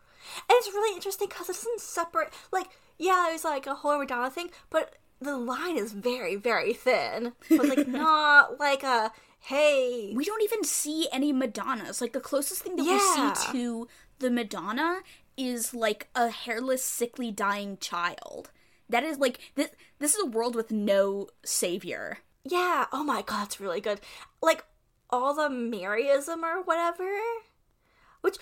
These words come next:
Speaker 1: by the way, which took me down a really cool rabbit hole of, like, Mary single worship. Like, even that is, like, incorporated. Mary's also, like, the whore, not the Madonna, even though she's, like, you know, the Madonna.
Speaker 2: Yeah.
Speaker 1: Like,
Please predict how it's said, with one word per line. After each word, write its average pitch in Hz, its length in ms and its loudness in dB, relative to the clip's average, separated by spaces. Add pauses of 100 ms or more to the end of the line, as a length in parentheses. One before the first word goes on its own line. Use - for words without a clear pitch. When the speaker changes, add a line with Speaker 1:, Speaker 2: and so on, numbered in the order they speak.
(160)
Speaker 1:
by 370 120 6
the 415 80 4
way, 285 140 2
which 277 180 -10
took - 220 -16
me 370 80 2
down 285 220 -6
a 247 80 -4
really 254 260 0
cool 247 260 -2
rabbit 208 300 -2
hole 226 280 0
of, 214 180 -4
like, 233 280 -2 (420)
Mary 247 400 4
single 247 400 -2
worship. 190 440 -4 (400)
Like, 277 200 -4
even 339 360 -4
that 220 300 -2
is, 302 180 -4
like, 285 300 -2 (360)
incorporated. 240 1500 -6 (440)
Mary's 262 520 -2
also, 220 320 -2
like, - 220 -8 (140)
the 214 200 -4
whore, 196 300 -4
not 190 220 -2
the 202 60 -8
Madonna, 196 420 -4
even 214 260 -4
though 196 140 -4
she's, 202 260 -6
like, 175 260 -4 (420)
you 214 80 -10
know, - 80 -10 (100)
the 208 260 0
Madonna. 196 640 -4
Speaker 2:
Yeah. 269 300 0
Speaker 1:
Like, 277 300 6